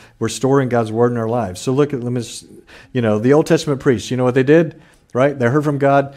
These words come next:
they shared it with the people. Right? And they offered sacrifice.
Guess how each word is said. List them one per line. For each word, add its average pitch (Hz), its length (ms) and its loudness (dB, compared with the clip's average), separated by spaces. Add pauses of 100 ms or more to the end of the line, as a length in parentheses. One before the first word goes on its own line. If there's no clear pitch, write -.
they 120 120 0
shared 120 280 2
it 120 40 -2
with 110 100 -6
the 107 80 -12
people. 87 320 -8 (680)
Right? 135 300 2 (380)
And 143 300 4
they 135 100 6
offered 131 240 2
sacrifice. 117 720 -4